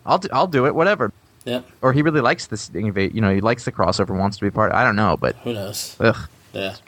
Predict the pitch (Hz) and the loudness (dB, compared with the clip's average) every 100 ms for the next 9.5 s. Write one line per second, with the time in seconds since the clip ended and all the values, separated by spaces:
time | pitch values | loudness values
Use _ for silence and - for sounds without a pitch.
0 | - 117 127 139 117 117 120 156 123 117 | -6 -2 0 0 -2 0 2 4 2 0
1 | - 120 - 104 110 - 151 151 143 139 | -2 -2 0 -4 -2 2 2 2 2 2
2 | 131 - 107 - 95 92 - - _ _ | 2 0 -4 -2 -2 -4 -12 -20 _ _
3 | _ 104 101 - 110 98 139 127 - 143 | _ -8 -6 -4 -2 0 0 2 2 2
4 | 131 127 127 120 117 117 120 113 117 120 | 4 4 2 2 0 2 2 2 0 0
5 | 110 - - 131 135 117 113 139 135 120 | -2 -4 -2 0 2 2 2 2 0 -2
6 | - 135 120 107 101 92 104 101 95 101 | 2 2 4 2 -2 -2 -4 -4 0 2
7 | 101 104 - - 101 98 - 95 92 - | 2 -2 -8 -2 0 0 0 -2 -4 -4
8 | - 69 80 - - 98 90 - - _ | -2 -2 -2 -6 -10 -12 -10 -10 -12 _
9 | - 160 151 175 | -4 -2 0 0